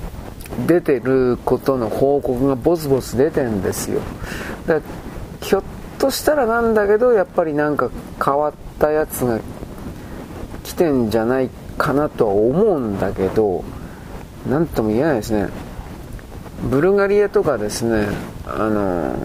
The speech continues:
日本の人口比で換算したら、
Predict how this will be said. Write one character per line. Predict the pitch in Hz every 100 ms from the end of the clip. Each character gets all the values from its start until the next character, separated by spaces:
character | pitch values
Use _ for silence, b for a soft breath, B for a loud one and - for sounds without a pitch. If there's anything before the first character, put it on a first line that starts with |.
| - - - - - - - - - - - - - - - -
日 | 143
本 | 190 220
の | 233 202
人 | 190 220
口 | 202 240
比 | 190
で | 139 127 104 -
換 | 147 139 135
算 | 139 139
し | 131
た | 156
ら、 | 143 160 123 95